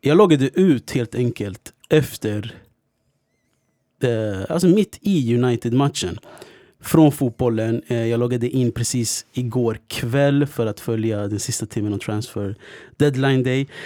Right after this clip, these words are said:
Jag vet, jätte, vad säger man? Alltså, jättelöjligt av mig, absolut. När man ändå jobbar i, inom fotbollen så måste man ändå, du vet, hålla en ne-, neutral, neutral åsikt om fotbollen också. Men igår, alltså, eller i söndags, det, det rann över bägaren.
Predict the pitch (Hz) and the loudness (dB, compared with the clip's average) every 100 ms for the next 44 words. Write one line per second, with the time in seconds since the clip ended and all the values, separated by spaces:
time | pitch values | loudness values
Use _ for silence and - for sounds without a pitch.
0 | - - 120 127 - 120 131 - 131 123 | -10 -2 0 0 -2 -2 -2 -2 0 0
1 | 104 - - - 110 123 139 160 123 98 | 0 -4 -6 -8 -6 -4 2 2 2 -2
2 | 82 - 139 147 185 - 156 196 240 151 | -8 -6 -2 2 2 4 6 6 4 2
3 | - 131 180 135 113 - 151 147 147 147 | 0 2 2 2 0 -2 0 2 0 -4
4 | - - 127 127 131 131 127 139 123 143 | -16 -6 -2 0 0 0 0 0 2 2
5 | 110 - - - 131 127 - 120 - 123 | 0 -6 -8 0 0 0 -2 -4 -2 -2
6 | 113 113 113 113 113 117 123 101 104 98 | -2 -4 -2 -2 -2 0 -2 -2 -4 -4
7 | 107 110 104 98 98 107 - 113 107 - | -6 -4 -2 -2 -2 -4 -2 -4 -4 -4
8 | 120 113 104 107 - - - - - - | -4 -4 -4 -10 -16 -20 -20 -20 -20 -20
9 | _ - _ - 135 135 - 147 147 135 | _ -20 _ 0 2 2 2 2 4 2
10 | 139 151 143 - 143 - 147 139 - 143 | 4 4 4 2 -2 -2 0 0 2 0
11 | - 151 131 156 156 135 123 135 139 151 | 4 4 4 2 0 0 2 2 4 4
12 | 131 123 135 127 127 135 143 135 160 151 | 4 2 -2 -2 -2 -2 -2 0 2 4
13 | 123 107 127 117 113 107 120 120 110 107 | 2 0 -2 -2 -2 -2 -2 0 -2 -2
14 | 107 110 107 107 104 113 | -4 -4 -4 -4 -4 -4